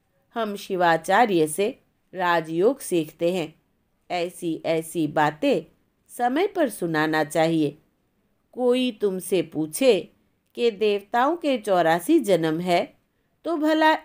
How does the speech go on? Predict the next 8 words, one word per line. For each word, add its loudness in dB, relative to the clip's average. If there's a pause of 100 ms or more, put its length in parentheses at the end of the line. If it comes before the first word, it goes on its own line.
इन -2
क्रिश्चियन -2
आदि 2
के 0
कितने -6
जन्म 0
हैं? -2 (720)
बोलो, 0